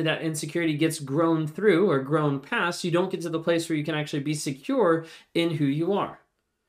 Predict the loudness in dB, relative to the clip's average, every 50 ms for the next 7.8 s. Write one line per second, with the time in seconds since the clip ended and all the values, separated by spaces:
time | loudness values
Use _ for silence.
0 | _ _ _ _ 2 4 6 6 6 6 6 4 2 0 0 0 -2 0 -2 -2
1 | -2 -2 -4 -4 -4 -6 -8 -8 -4 0 2 4 6 6 4 4 2 2 2 2
2 | 2 2 2 2 2 2 0 -4 -6 -4 -2 -2 -2 0 0 2 2 2 0 0
3 | -2 -6 -8 -10 -10 -8 -4 -4 -2 -2 -2 -2 -2 -4 -4 -4 -4 -2 -2 -2
4 | -2 -6 -8 -14 -20 -20 -6 -2 0 2 2 2 2 0 0 -2 -2 -2 -2 -2
5 | -4 -6 -8 -8 -8 -4 -2 0 0 0 -2 -2 -2 -2 -2 -2 -2 -2 0 0
6 | 0 0 0 0 0 -2 -2 -2 -2 -2 -2 -2 -4 -6 -4 -4 -4 -4 -4 -4
7 | -6 -6 -6 -4 -6 -6 -6 -6 -6 0 2 2 2 2 0